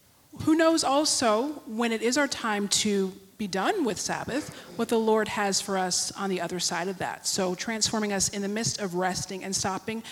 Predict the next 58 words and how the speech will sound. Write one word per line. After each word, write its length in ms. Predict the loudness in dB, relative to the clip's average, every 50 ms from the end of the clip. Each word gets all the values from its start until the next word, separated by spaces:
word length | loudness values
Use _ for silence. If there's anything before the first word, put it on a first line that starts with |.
| -14 -16 -10 -8 -6
but 80 | 0
also 640 | 4 6 6 6 6 4 2 2 2 2 2 0 -4 -8 -14 -20 -20 -20 -20 -14 -10
as 180 | -8 -6 -6 -6
we 80 | -6 -6
come 200 | -4 -4 -2 0
out 140 | 0 2
of 60 | 2 2
that 120 | 2 0
time, 500 | 0 -2 -4 -4 -4 -4 -6 -8 -10 -14 -18 -20 _ _ _ _ -12 -8
what 140 | -6 -4 -2
are 60 | 0
we 140 | 0 0 0
gonna 160 | 0 0 0
be, 140 | 0 0 -2
what, 400 | -2 -4 -6 -6 -4 -2 -2 -2
what 140 | -2 -2 -2
is 120 | 0 -2
he 100 | -2 -2
gonna 260 | -4 -4 -4 -4 -4 -2
also, 400 | -2 -2 -2 -2 -2 0 0 0
not 180 | 0 2 2
that 80 | 2 0
it's 140 | -2 -4 -6
about, 480 | -4 -2 0 0 0 -2 -4 -8 -6
like, 160 | -6 -6 -2 2
"Oh, 120 | 4 4 4
now 180 | 6 4 2
let's 160 | 2 0 2
go 80 | 2 4
to 80 | 4 6
the 40 |
next 200 | 4 4 2 2
thing," 240 | 4 4 4 4 6
but 180 | 6 6 6 4 2 -8 -2 0
there 120 | 0 2
is 200 | 4 4 4 6
that 160 | 6 6 4
reality 320 | 4 2 0 0 0 0 0
that 120 | 0 0
we 80 | 0 0
can't 260 | -2 -2 -4 -2 -2
always 320 | -2 -2 0 -2 -2 0
live 160 | 2 2 2 2
in 120 | 0 0
Sabbath, 400 | 0 2 2 0 0 -2 -6 -4
right? 340 | -4 -2 0 0 -2 0 0
So 380 | 0 2 4 4 4 4 2 -4 -8 -16 -16 -16 -16 -18 -20 -12 _
as 280 | 0 2 4 4 2 0
we're, 180 | 0 -2 -2 -2 -2 -4 -2 0
we're, 260 | 0 2 2 2 2
we're 280 | 0 0 -2 0 0 0
with 260 | 0 0 -2 -2 -2
the 80 | -6 -6
Lord, 220 | -4 -4 -2 0
as 220 | 0 0 0 0
we're 120 | -2 -4 -6
in 220 | -6 -6 -4 -4
silence, 840 | -4 -4 -2 -4 -4 -4 -4 -6 -8 -8 -6 -6 -6 -6 -6 -10